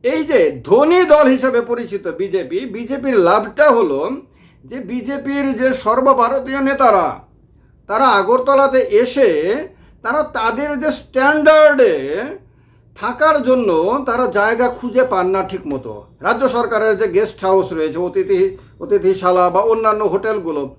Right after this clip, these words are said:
এগুলোকে ঠিক তাদের জন্য মানানসই হয়? যারা ফাইভ স্টার হোটেলে বড় বড় মিটিং করে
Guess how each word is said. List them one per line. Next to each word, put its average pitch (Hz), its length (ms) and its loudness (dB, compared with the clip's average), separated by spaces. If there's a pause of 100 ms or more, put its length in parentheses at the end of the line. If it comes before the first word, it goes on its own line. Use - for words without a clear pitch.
(260)
এগুলোকে 294 420 0 (140)
ঠিক - 300 -4
তাদের 247 300 2
জন্য 277 180 0
মানানসই 254 560 0
হয়? 202 360 4 (600)
যারা 214 760 2
ফাইভ 277 220 -4
স্টার 311 400 -2
হোটেলে 208 720 2
বড় 226 200 -2
বড় 240 180 0
মিটিং 254 400 -4
করে 131 360 -6